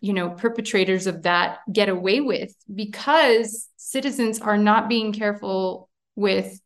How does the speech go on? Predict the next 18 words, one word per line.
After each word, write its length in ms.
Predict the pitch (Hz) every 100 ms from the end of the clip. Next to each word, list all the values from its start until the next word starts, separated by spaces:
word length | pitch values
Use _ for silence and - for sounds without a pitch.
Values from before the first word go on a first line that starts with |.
| _ _ _
the 160 | - 208
information 560 | 196 196 196 202 208 208
they 140 | 190
consume 680 | 196 196 - 196 208 262 339 - - - _
and 560 | 262 277 302 262 262 247 - -
are 600 | 233 226 220 214 214 - - _ _
becoming 480 | 208 214 247 226 220
more 140 | 214 208
and 120 | 202
more 140 | 196
apathetic. 840 | 190 196 190 202 180 - - - - _ _ - _
So 580 | - 240 226 220 226 220 -
there 200 | 220 240
is 220 | 277 339
a, 200 | 320 269 -
you 280 | 214 247 240
know, 280 | 208 - -
the, 200 | 190 202